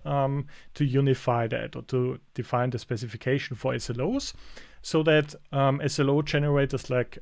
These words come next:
uh, Sloth, for example, always generate, um, the requested format or the defined format. And, um, you can also use S L O management.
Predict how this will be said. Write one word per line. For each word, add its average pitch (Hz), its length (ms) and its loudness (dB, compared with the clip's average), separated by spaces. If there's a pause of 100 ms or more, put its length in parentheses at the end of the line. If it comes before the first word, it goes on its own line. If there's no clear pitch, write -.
uh, 113 240 -2
Sloth, 143 400 4
for - 220 0
example, 135 600 4 (340)
always 135 500 4 (100)
generate, 123 760 2 (100)
um, 120 500 -2 (120)
the - 80 -6
requested 117 520 -2
format 160 460 2
or 123 80 0
the 117 140 -6
defined 117 440 -6
format. 175 460 0 (560)
And, 135 500 4 (200)
um, 127 440 4
you 131 120 -4
can 135 180 0
also 127 260 2
use 127 320 0
S - 220 -6
L 123 100 0
O 175 80 2
management. 175 880 0